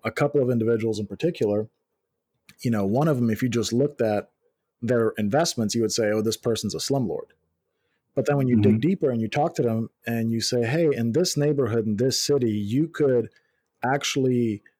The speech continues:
Speaker 1: uh, upgrade these apartment complexes, and within two and a half years, you would get all your investment back and you'd make probably four hundred thousand dollars more a year. Why aren't you doing that?"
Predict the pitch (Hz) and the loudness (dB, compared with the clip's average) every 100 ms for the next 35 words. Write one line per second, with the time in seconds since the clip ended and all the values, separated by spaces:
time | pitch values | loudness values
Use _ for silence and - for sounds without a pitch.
0 | _ - 113 104 87 - 131 151 - 131 | _ -6 -2 -2 -4 -2 -2 0 0 2
1 | 123 113 _ _ 117 123 110 - 160 139 | 2 0 _ _ -2 0 0 0 -2 0
2 | 113 110 107 110 104 - 113 110 104 - | -2 -2 -2 0 -2 0 0 0 -4 -4
3 | 117 113 110 113 - 117 110 - 156 135 | -2 0 0 0 0 0 0 0 0 0
4 | 127 123 120 110 113 107 113 110 123 120 | 0 2 0 2 0 0 0 2 2 2
5 | 110 117 117 113 117 113 107 107 110 - | 0 0 0 0 0 0 -2 0 -2 0
6 | 110 107 95 117 113 104 104 101 101 98 | 0 0 0 -2 0 -2 0 0 -2 -4
7 | 92 95 92 92 95 78 - 117 131 120 | -4 -4 -4 -4 -6 -6 -4 0 0 0
8 | 113 104 107 85 - | -2 -2 -2 -4 -8